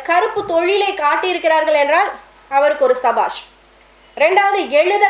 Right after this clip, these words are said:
கடினமான வார்த்தைகள். உங்களுக்கு ஒரு கேமராவை எடுத்துட்டு நீங்க வட சென்னையில தெருவோர வாழ் மக்களின் அருகில்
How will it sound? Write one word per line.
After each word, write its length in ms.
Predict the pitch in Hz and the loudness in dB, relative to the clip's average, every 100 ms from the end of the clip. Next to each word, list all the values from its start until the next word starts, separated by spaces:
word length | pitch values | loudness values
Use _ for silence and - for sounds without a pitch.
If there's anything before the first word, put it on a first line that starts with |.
| 392 | 0
கடினமான 640 | 311 320 392 392 359 349 359 359 | -2 0 0 2 2 2 2 2
வார்த்தைகள். 600 | 285 294 302 277 247 214 - - - - _ _ - - | 2 2 0 0 0 -4 -10 -20 -20 -20 _ _ -20 -8
உங்களுக்கு 480 | 320 392 403 370 339 320 294 269 247 240 | -2 0 0 2 2 2 2 2 2 2
ஒரு 180 | 539 587 554 - - | 2 4 4 2 2
கேமராவை 540 | 320 381 453 427 359 | 0 2 2 2 2
எடுத்துட்டு 400 | 311 330 370 - 415 | 2 0 -4 -2 0
நீங்க 220 | 370 330 | 0 0
வட 200 | 285 285 403 | 2 4 2
சென்னையில 420 | 415 359 330 320 392 | 0 0 2 2 2
தெருவோர 560 | 359 320 381 381 370 349 285 | 2 2 2 4 4 4 2
வாழ் 280 | 294 330 | 2 2
மக்களின் 600 | 330 302 302 330 330 392 403 - 214 | 2 -2 0 0 2 0 -2 -8 -2
அருகில் 440 | 277 349 330 | 0 0 0